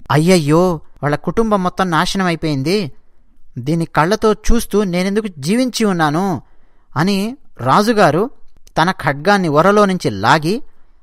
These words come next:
తన కంఠాన్ని ఖండించుకోబోతుంటే భవానీమాత ప్రత్యక్షమయ్యింది. "ఆగు రాజా, ఆగాగు" అని చెప్పి అంది. రాజుగారు ఆగిపోయారు. "రాజా, చెప్పు, ఏమి నీ కోరిక?" అంది.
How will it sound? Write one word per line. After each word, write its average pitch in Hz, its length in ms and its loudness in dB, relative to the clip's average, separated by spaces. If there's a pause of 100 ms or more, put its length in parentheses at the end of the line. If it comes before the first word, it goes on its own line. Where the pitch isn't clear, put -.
(220)
తన 139 140 2
కంఠాన్ని 185 880 0 (280)
ఖండించుకోబోతుంటే 180 1300 2 (420)
భవానీమాత 180 760 4
ప్రత్యక్షమయ్యింది. 175 920 0 (160)
"ఆగు 139 240 0
రాజా, 160 500 2 (460)
ఆగాగు" 151 640 2 (460)
అని 151 120 -2
చెప్పి 160 160 0
అంది. 156 240 -2 (720)
రాజుగారు 196 440 -2
ఆగిపోయారు. 175 500 -2 (840)
"రాజా, 147 480 0 (520)
చెప్పు, - 260 4
ఏమి 190 240 2
నీ 190 120 2
కోరిక?" 170 560 2 (440)
అంది. 165 280 0